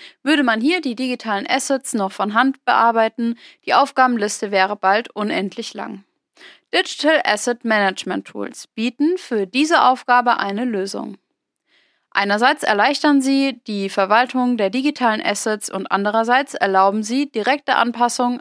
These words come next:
an die Vorgaben der jeweiligen Netzwerke und Plattformen. Dazu zählen Faktoren wie die korrekten Formatgrößen, technische Vorgaben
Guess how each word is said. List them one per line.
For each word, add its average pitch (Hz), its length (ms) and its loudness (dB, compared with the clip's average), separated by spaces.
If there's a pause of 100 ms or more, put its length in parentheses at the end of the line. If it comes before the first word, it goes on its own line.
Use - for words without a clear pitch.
(100)
an 190 160 -2
die 196 80 -6
Vorgaben 220 580 0
der 285 100 0
jeweiligen 214 600 -4
Netzwerke 202 600 -10
und 254 140 -6
Plattformen. 202 720 -12 (480)
Dazu 262 320 0
zählen 208 320 0
Faktoren 262 640 2 (240)
wie 226 180 -4
die 196 240 -6
korrekten 233 560 -2
Formatgrößen, 233 920 -2
technische 277 480 -4
Vorgaben 226 640 2